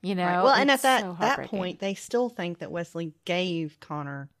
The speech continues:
Speaker 2: to Holtz. Like,
Speaker 1: That's
Speaker 2: they don't
Speaker 1: true.
Speaker 2: know that Justine
Speaker 1: Yeah.
Speaker 2: slit his throat and ran off with the kid. So,
Speaker 1: Yeah.
Speaker 2: you know, and I like that Fred is searching for more answers. Like, I like
Speaker 1: Yeah.
Speaker 2: that she doesn't give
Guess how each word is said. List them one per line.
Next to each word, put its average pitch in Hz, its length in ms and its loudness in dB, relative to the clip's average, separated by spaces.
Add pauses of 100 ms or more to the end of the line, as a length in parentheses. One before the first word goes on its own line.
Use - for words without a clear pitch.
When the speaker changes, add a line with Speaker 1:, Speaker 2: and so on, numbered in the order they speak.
(100)
Speaker 2:
to - 100 -12
Holtz. - 360 -2
Like, 180 60 0
Speaker 1:
That's 233 140 6
Speaker 2:
they 254 60 6
don't 233 140 6
Speaker 1:
true. 269 140 4
Speaker 2:
know 214 440 6
that 156 160 -2
Justine 185 360 0
Speaker 1:
Yeah. 170 180 0
Speaker 2:
slit 175 140 -2
his 160 140 -4
throat 170 360 -2
and 165 160 -6
ran 160 180 -2
off 151 180 -6
with 147 100 -10
the - 80 -18
kid. 175 440 -4
So, 175 280 -4 (120)
Speaker 1:
Yeah. 165 420 -4 (220)
Speaker 2:
you 208 140 -6
know, 180 80 -2
and 226 180 0
I 240 100 6
like 220 440 0
that - 180 -8
Fred 190 540 -2 (760)
is 190 160 -2
searching 190 580 -4
for 175 180 -10
more 170 300 -6
answers. 196 640 -8
Like, 190 140 -6
I - 80 0
like 185 380 0
Speaker 1:
Yeah. 175 80 -10
Speaker 2:
that 208 140 -6
she 202 160 -4
doesn't 175 320 -6
give 165 200 -12